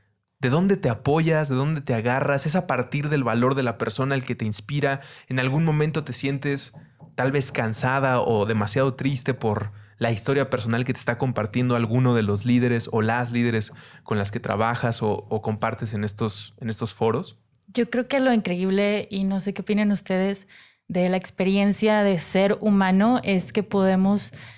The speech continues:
Speaker 2: tener la capacidad de sentir todo tipo de emoción, ¿no? Miedo, tristeza, abandono, rechazo.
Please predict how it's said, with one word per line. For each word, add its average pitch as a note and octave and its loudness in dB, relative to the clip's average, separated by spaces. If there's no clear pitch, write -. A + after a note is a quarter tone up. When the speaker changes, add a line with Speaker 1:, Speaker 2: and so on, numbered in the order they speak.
Speaker 2:
tener G3 2
la G3+ 4
capacidad F#3 2
de G3 4
sentir F#3+ 0
todo F#3+ 4
tipo F#3+ 0
de F3 4
emoción, D#3+ -2
¿no? G3 -2
Miedo, F3+ 0
tristeza, F3 -4
abandono, E3+ 0
rechazo. - -4